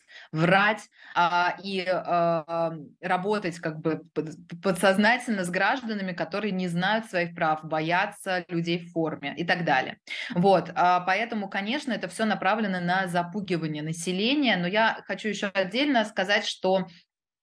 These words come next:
даже когда штрафы, ну, пока еще они меньше, а, это от пятисот до трех тысяч рублей за неявку по повестке, вот этих, вот этих штрафов самих по себе было довольно мало. То есть, а, им намного проще работать,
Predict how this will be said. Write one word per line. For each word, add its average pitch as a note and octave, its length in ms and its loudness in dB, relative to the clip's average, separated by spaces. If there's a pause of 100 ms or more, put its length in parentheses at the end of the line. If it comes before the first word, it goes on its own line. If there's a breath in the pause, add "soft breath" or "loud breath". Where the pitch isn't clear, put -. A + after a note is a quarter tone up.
(140)
даже G3+ 260 4
когда F3+ 240 2
штрафы, F3+ 720 2
ну, F3 180 -4
пока E3 280 2
еще E3+ 240 -2
они D#3 300 -6 (220 loud breath)
меньше, F#3 520 2
а, D#3 420 2
это E3+ 280 -2
от E3+ 220 -4
пятисот E3+ 460 -2
до D#3 80 -2
трех E3+ 300 0
тысяч - 320 -6
рублей E3 320 6
за D#3 100 0
неявку D#3+ 480 4
по D3 120 -4
повестке, G3+ 560 2
вот F3 120 -2
этих, F#3 280 0
вот F3 180 -2
этих F3 160 0
штрафов C4+ 420 4
самих F3 300 0
по F3 60 -4
себе E3+ 220 0
было F#3+ 280 2
довольно E3+ 500 4
мало. D#3+ 500 4 (320 loud breath)
То F#3+ 80 4
есть, F#3+ 280 2
а, F#3 260 8
им A3+ 180 4
намного G3+ 460 2
проще A#3 640 0
работать, A3+ 640 0